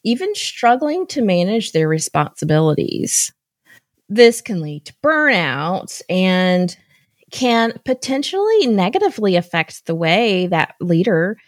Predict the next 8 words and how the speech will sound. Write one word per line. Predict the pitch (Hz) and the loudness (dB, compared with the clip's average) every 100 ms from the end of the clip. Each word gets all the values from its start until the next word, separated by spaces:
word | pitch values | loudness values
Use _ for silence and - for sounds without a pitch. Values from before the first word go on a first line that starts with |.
| _ _ - | _ _ 0
is | 214 | 2
making | 214 190 190 208 202 | 4 2 2 -2 0
decisions | 196 - 175 254 - - - | -2 0 0 0 -4 -6 -10
and | 135 175 | -6 -2
the | 165 | -2
way | 160 165 156 214 233 | -2 0 2 4 2
that | 175 156 - | 0 0 0
they | - 160 | 0 0